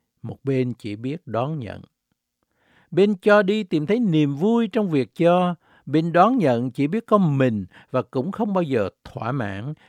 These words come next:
dù đã nhận tất cả. Quý vị nhìn thấy mình là ai trong câu chuyện này? Là cậu bé ích kỷ chỉ biết có mình, hay là cây táo rừng bao dung rộng lượng, lúc nào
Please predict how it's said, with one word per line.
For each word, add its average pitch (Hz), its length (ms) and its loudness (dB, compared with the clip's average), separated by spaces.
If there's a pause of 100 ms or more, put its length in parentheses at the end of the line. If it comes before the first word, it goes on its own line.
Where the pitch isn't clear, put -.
dù 117 420 0
đã 90 100 -10
nhận 98 400 -8 (100)
tất - 220 -8
cả. - 320 -16 (1900)
Quý 247 100 0
vị 160 220 4
nhìn 156 260 -2
thấy 214 160 2
mình 165 200 2
là 131 240 -2
ai 180 320 -2
trong 185 200 -6
câu 180 180 -2
chuyện 107 360 -6
này? 95 220 -10 (880)
Là 107 140 -14
cậu 95 200 -16
bé 117 160 -6
ích 214 260 -6
kỷ 131 320 0
chỉ 135 200 -2
biết 190 180 -4
có 220 100 4
mình, 143 400 2 (680)
hay 147 160 -4
là 107 80 -6
cây 139 220 -6
táo 151 320 -2
rừng 101 560 -4
bao 143 260 -2
dung 151 360 -4
rộng 123 300 -2
lượng, 113 400 -2 (920)
lúc 214 240 0
nào 120 400 -2